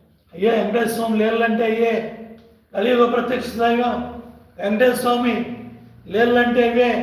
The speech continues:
మీరు చేసిన పాపాలన్నీ కూడా మొత్తం బట్టబయలు చేసి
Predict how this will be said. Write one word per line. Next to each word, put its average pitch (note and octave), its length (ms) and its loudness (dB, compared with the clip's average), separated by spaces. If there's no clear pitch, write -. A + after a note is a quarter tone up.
మీరు G#3 160 0
చేసిన A#3 380 -2
పాపాలన్నీ A#3 600 2
కూడా A#3+ 240 2
మొత్తం G3+ 580 0
బట్టబయలు A3+ 640 2
చేసి A3 480 -4